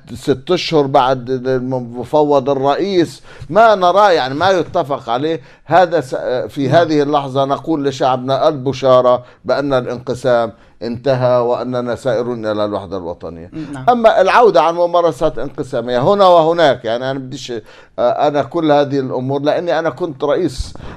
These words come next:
Speaker 1: آه، لجنة الرقابة ولا زلت المفروض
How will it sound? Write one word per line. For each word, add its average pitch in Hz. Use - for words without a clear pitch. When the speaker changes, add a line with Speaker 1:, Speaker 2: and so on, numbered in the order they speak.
Speaker 1:
آه، 123
لجنة 143
الرقابة 139
ولا 190
زلت 156
المفروض 98